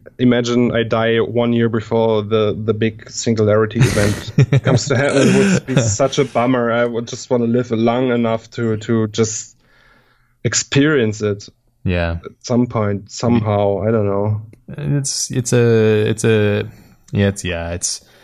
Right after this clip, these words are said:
Speaker 2: you never know, right? And I think, well,
Speaker 1: Yeah.
Speaker 2: you're, you're a bit younger than me, so if you, if it's a year before you, I'm gonna be pissed just as much, 'cause it's, like, a few years
Speaker 1: <laughs>
Speaker 2: before
Speaker 1: Yeah.
Speaker 2: me, so I'm like, "Darn it," you know? But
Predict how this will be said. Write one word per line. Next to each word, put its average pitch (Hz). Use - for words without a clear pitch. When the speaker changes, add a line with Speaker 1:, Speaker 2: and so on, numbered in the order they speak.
Speaker 2:
you 123
never 113
know, 95
right? 95
And 101
I 101
think, 98
well, 143
Speaker 1:
Yeah. -
Speaker 2:
you're, 120
you're 120
a 127
bit 117
younger 107
than 101
me, 101
so 95
if 98
you, 117
if 107
it's 104
a 113
year 107
before 101
you, 101
I'm 101
gonna 98
be 92
pissed 92
just -
as 92
much, -
'cause 92
it's, 92
like, 90
a 233
few 110
years 101
Speaker 1:
<laughs> 101
Speaker 2:
before 98
Speaker 1:
Yeah. 107
Speaker 2:
me, 104
so 101
I'm 101
like, 123
"Darn 180
it," 127
you 113
know? 107
But 107